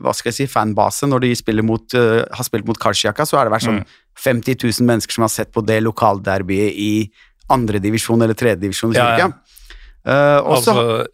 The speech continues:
Speaker 2: eh, Izmir, eh,
Speaker 1: Izmir,
Speaker 2: derby.
Speaker 1: ja.
Speaker 2: Mm.
Speaker 1: En av de største.
Speaker 2: Underpresterende by, ass.
Speaker 1: Det er det, dessverre. Men, eh, nå, nå de siste fem-ti årene så har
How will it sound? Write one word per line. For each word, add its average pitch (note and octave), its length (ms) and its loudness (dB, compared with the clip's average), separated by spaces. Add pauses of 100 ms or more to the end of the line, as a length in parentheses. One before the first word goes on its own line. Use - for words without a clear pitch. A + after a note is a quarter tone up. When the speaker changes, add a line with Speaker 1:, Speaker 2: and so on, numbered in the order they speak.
(140)
Speaker 2:
eh, B2+ 280 2
Izmir, C3+ 300 -2 (400)
eh, B2+ 260 0
Speaker 1:
Izmir, B2+ 180 2
Speaker 2:
derby. B2 120 2
Speaker 1:
ja. C3 100 0 (140)
Speaker 2:
Mm. A2+ 240 -4
Speaker 1:
En B2 120 0
av B2 200 2
de B2 60 0
største. G2+ 220 0
Speaker 2:
Underpresterende A#2 540 -2
by, - 160 0
ass. - 220 -12 (360)
Speaker 1:
Det - 160 2
er F3 220 2
det, G3 180 2 (220)
dessverre. D#3 540 0
Men, F#3 280 2
eh, F3+ 80 4
nå, A3+ 540 2
nå A3+ 260 2
de A3+ 80 0
siste F3+ 400 -2
fem-ti E3 380 0
årene D#3+ 180 0
så D4 140 -2
har B3 60 0